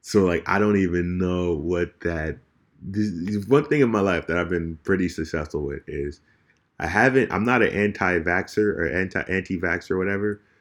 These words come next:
but up until the point where I've, like, had every, all my shots and everything, and I'm good to go, right?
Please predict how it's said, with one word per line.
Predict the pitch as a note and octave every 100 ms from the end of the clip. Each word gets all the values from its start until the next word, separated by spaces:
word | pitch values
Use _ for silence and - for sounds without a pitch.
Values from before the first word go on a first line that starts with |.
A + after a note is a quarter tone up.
| _ _ _ -
but | G2 F#2+ D2+ - -
up | G#2+
until | B2 A#2+ G#2+
the |
point | F#2 G#2
where | E2+
I've, | F2 E2+
like, | E2+ D#2+ F2+
had | F2 D#2 -
every, | F#2+ F#2 F2+ E2+
all | - F2
my | E2+ D#2
shots | - D#2+ D#2+ -
and | D#2
everything, | D#2 D#2+ D#2+ D2+
and | D#2
I'm | D#2
good | D#2+ D#2+
to | D#2+
go, | D#2
right? | D2+ D#2 D2